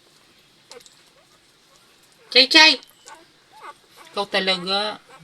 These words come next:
Ino, ino. Ino, ino, ino. Ang ganyan sila magmahala, no, di ba? Buti pa ang mga aso. Mga tuta. Di ba? Ito naman, walang pakialam.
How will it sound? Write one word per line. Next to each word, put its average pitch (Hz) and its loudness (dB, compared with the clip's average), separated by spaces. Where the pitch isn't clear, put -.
Ino, 160 -12
ino. 175 -10
Ino, 254 -4
ino, 311 0
ino. 320 -2
Ang 165 -12
ganyan 170 -6
sila 170 -8
magmahala, 156 -12
no, 135 -20
di 139 -18
ba? 131 -20
Buti 156 -14
pa 160 -10
ang 160 -12
mga 156 -14
aso. 143 -10
Mga 196 -6
tuta. 214 -16
Di 831 -14
ba? - -16
Ito 214 -6
naman, 226 -6
walang 220 -8
pakialam. 160 -10